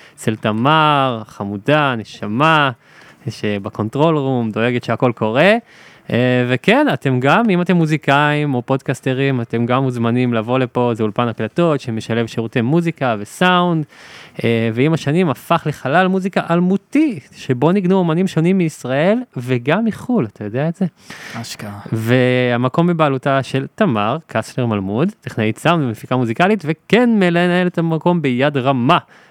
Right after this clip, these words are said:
Speaker 1: וקסלר, או, היא תקנה אותי בזה, רק אני שומע. קסלר,
Speaker 2: <laughs>
Speaker 1: קסלר. אה, כשנכנסים לג'ניס, באמת אפשר לראות את הטאץ' המגניב, הנשי שיש פה, כל מיני פוסטרים ותקליטים ואווירה,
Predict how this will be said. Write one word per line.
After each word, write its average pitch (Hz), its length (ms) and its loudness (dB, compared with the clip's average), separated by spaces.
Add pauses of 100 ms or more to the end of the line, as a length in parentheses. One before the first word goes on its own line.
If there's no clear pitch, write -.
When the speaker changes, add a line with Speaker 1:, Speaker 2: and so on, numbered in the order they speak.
(960)
Speaker 1:
וקסלר, 190 440 0 (360)
או, 170 160 2
היא 120 120 -4
תקנה 120 240 -2
אותי 135 300 -2
בזה, 117 640 -2
רק 110 200 -6
אני 120 120 -2
שומע. 107 260 -4 (120)
קסלר, 185 400 2 (140)
Speaker 2:
<laughs> - 140 -20
Speaker 1:
קסלר. 240 380 2 (540)
אה, 143 300 4
כשנכנסים 147 440 0
לג'ניס, 180 420 2
באמת 156 440 2
אפשר 151 260 -6
לראות 147 340 -2
את - 180 -6
הטאץ' 113 840 0
המגניב, 127 580 -2
הנשי 113 380 -4
שיש 123 360 -4
פה, 123 360 0
כל - 120 -6
מיני 117 160 0
פוסטרים 123 640 -2
ותקליטים 120 800 -4
ואווירה, 110 680 -2